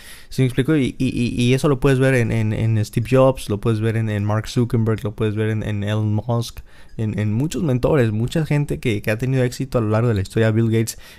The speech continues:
no lo hizo en, en meses, o sea, lo hizo en años, y es gente que realmente,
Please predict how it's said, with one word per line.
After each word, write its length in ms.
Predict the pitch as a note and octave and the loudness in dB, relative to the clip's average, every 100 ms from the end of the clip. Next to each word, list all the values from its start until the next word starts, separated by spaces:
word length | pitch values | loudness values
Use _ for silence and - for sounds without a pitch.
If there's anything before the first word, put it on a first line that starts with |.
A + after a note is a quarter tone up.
| - | -2
no 160 | A#2+ | 2
lo 140 | C3 C#3+ | 4 2
hizo 280 | C#3 C#3+ | 2 2
en, 180 | C3 A#2+ | 4 4
en 180 | A2 A2 | 4 4
meses, 380 | A#2 D#3 - A#2 | 4 2 0 -2
o 120 | G#2 | -2
sea, 200 | G#2+ G#2 | -2 0
lo 100 | G2+ | 0
hizo 220 | G#2 - | 0 0
en 120 | B2+ | 0
años, 400 | G#2+ E3+ A#3 C#3+ | 0 0 0 0
y 60 | A#2 | 0
es 100 | A2 | -2
gente 300 | B2+ C3 D3+ | -2 -2 -4
que 260 | - G#2+ G2+ | -2 -2 -2
realmente, 720 | G#2 G#2 A#2 B2+ C3 C3+ | -2 -2 -2 -2 -2 -2